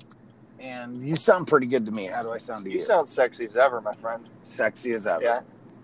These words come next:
Speaker 1: So the one issue that I'm finding listening to other podcasts on Anchor,
Speaker 2: Yeah.
Speaker 1: and a few Anchor N S A folks are listening,
Speaker 2: <laughs>
Speaker 1: this is just a tidbit.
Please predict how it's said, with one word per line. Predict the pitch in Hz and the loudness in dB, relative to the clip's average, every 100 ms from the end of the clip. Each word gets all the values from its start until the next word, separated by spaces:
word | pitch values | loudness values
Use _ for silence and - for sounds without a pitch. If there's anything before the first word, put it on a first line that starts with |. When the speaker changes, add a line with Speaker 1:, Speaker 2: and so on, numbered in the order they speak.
| - - - - | -20 -20 -20 -20
Speaker 1:
So | - - 170 160 156 147 - - - 139 143 | -10 4 6 6 0 -6 -20 -20 -20 -16 -8
the | 147 | -6
one | 170 226 190 - | -4 -6 -8 -14
issue | 143 160 - 208 165 123 | -14 -12 -12 -8 -6 -2
that | 117 | -2
I'm | 117 | -2
finding | - - 127 151 151 113 101 - - - - - - - - - - | -6 -8 -6 -6 -8 -10 -10 -20 -20 -20 -20 -20 -20 -20 -20 -20 -16
listening | 131 139 165 - 180 160 139 | -8 -2 -2 -2 -10 -10 -4
to | 143 - | -2 0
other | 131 139 160 | -2 0 -2
podcasts | - 135 127 - 120 110 120 | 0 0 0 -6 -10 -10 -12
on | 113 | -12
Anchor, | 107 117 - - 85 | -12 -16 -18 -18 -6
Speaker 2:
Yeah. | 120 117 - - - - - | -2 -2 -4 -20 -20 -20 -14
Speaker 1:
and | 127 | -10
a | - | -8
few | 131 131 | -6 -6
Anchor | 117 123 117 123 110 110 | -4 -6 -2 4 6 6
N | 113 110 | 2 -2
S | - 123 | -2 -2
A | 117 | -4
folks | - 101 92 - | -4 -4 -4 -6
are | 98 | -8
listening, | 95 107 - 82 82 285 - - - - - | -4 -4 -4 -8 -10 -10 -4 -4 -2 0 0
Speaker 2:
<laughs> | - 311 - - - | 2 0 0 -12 -18
Speaker 1:
this | 117 - | -12 -12
is | - | -8
just | - 113 - | -6 -6 -6
a | 98 92 | -12 -14
tidbit. | - 160 - 87 80 | -8 -8 -6 -10 -10